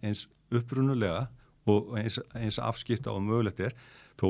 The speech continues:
við leyfum okkur áfram að veiða og svona, að þá eigum við að, að passa upp á það. Og það er,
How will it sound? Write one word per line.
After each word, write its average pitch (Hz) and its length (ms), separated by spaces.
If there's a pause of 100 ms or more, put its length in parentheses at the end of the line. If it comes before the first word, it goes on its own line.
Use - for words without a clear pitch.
við 104 220
leyfum 107 360
okkur 101 200
áfram 101 320
að 95 160
veiða 127 300
og 113 120
svona, 143 280 (400)
að 98 120
þá 117 120 (240)
eigum 131 260
við 117 100
að, 110 380
að 117 180
passa 127 240
upp 104 80
á 107 60
það. 87 240
Og 107 220 (1120)
það 170 320
er, 139 80